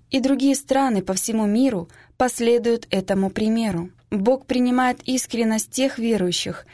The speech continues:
которые соблюдали воскресенье в неведении, полагая, что это был истинный день поклонения. Они примут начертание зверя только тогда, когда узнают учение Библии о субботе и смогут сделать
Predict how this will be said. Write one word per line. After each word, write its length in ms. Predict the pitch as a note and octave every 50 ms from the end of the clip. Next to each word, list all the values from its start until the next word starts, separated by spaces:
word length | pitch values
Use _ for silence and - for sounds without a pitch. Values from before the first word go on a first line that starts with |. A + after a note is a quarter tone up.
| - - - _ _ -
которые 400 | - C4+ C#4 - D4+ D4 C#4+ C#4
соблюдали 640 | - - C4 A#3 A#3+ B3+ B3 A3 B3+ B3+ A#3+ A3+
воскресенье 800 | G3 G3+ G3+ - - G#3 G#3 F#3+ - - A#3+ B3 B3+ A#3+ A3 G#3 G3
в 60 | G#3+
неведении, 800 | A3 A3+ A3 A3 B3 B3+ A#3 F3 E3+ E3 E3 D#3+ D#3+ D#3+ E3 - - _ _ _ -
полагая, 480 | A3 A3 G#3+ G#3+ G3+ G3+ G#3+ G#3 G3+ F#3+
что 300 | - - - G3 - -
это 300 | A#3+ C4 C4+ - B3+ A#3+
был 160 | G#3+ A#3 A#3
истинный 640 | - - - C#4 C4+ - - - G#3 G3 G3 F#3+ F#3
день 240 | F3 F#3 F#3 F#3 F#3
поклонения. 800 | F#3+ F#3+ F#3+ G3+ G3+ G3+ G3+ G#3+ A3 G#3+ G3 F3 E3+ E3 E3+ - _ _ _ _ _ _ _ _ -
Они 280 | B3 C4 C#4 D4 D4
примут 400 | D4 D4 D4 C#4 B3+ A3+ G3 -
начертание 680 | G3+ G3+ G3 - G#3+ G3 G3 - A3+ A3+ A3+ A3 G#3+
зверя 380 | G#3 G3+ G3 G#3 A3+ A3+ G#3 G3
только 360 | - G#3+ G#3+ G3 - - G3
тогда, 520 | G3 G3 F#3+ F3+ F#3 F3+ G3+ G#3+ A#3 A#3+ - - - - - - - - - -
когда 360 | - B3+ A#3+ C4 C4+ C#4 C#4
узнают 560 | - C4 B3 A#3+ C4+ C#4 C#4+ C#4+ C#4 C#4 -
учение 520 | C4 B3+ - - C4+ C4 C4 B3+ B3+ B3+ A3+
Библии 420 | A3+ B3+ B3+ A#3+ A#3+ A#3+ A#3 A#3+
о 160 | - - A3+
субботе 680 | A3 - - A#3+ G#3+ G#3 G3+ F3+ E3+ - - E3+ E3+ - _ _ _ _ _ -
и 80 | G#3+
смогут 460 | G3+ - - A3+ A3+ A3+ G#3+ G#3 F#3+ F3+
сделать 480 | F3+ F#3+ A#3 B3+ A#3+ G#3 F#3 - -